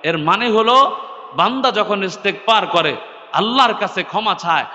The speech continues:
আল্লাহর কাছে তাওবা করে, নিজের কৃত কর্মের কথাগুলো স্মরণ করে, যখন মালিকের কাছে ক্ষমা চায়,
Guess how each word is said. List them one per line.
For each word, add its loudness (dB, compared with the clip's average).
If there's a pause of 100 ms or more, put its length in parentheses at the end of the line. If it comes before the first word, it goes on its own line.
আল্লাহর 2
কাছে -6
তাওবা 2
করে, 0 (300)
নিজের 0
কৃত 0
কর্মের 0 (420)
কথাগুলো 2
স্মরণ 0
করে, 2
যখন 0
মালিকের -2
কাছে -6
ক্ষমা -4
চায়, 0